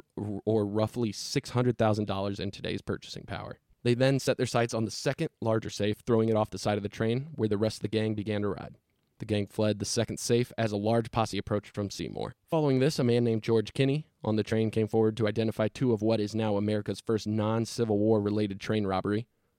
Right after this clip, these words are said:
I mean, that's major league shit right there. Uh,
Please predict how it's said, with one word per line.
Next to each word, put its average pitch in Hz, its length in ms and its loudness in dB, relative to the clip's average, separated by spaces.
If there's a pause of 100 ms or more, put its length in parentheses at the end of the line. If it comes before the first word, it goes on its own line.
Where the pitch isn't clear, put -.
(580)
I 98 40 -6
mean, 98 120 -4
that's 101 180 -2
major 101 240 -2
league 98 180 -6
shit - 220 -4
right 98 160 -8
there. 107 240 -4 (840)
Uh, 113 180 0